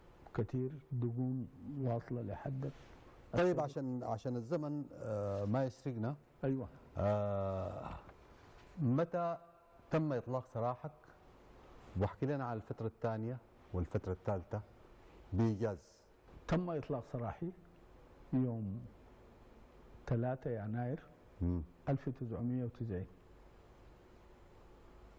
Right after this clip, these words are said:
Speaker 1: مكثت مع أسرتي خمسة شهور فقط. تم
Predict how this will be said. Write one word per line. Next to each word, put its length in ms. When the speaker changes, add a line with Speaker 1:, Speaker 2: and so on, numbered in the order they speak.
Speaker 1:
مكثت 520
مع 260
أسرتي 440
خمسة 380
شهور 240
فقط. 320
تم 440